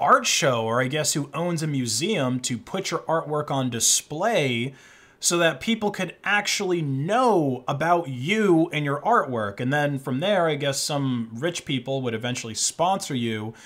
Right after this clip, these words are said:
to paint them some stuff, and now you're finally able to make some money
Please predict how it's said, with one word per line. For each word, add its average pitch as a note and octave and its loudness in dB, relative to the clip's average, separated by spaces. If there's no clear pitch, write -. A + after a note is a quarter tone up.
to C#3 0
paint F#3+ -4
them D#3 -2
some A#2 -2
stuff, A2+ -2
and A2+ -4
now C3+ 0
you're A#2+ -2
finally D#3 2
able C#3+ -2
to C#3 -4
make B2 -2
some C3 2
money A2+ -4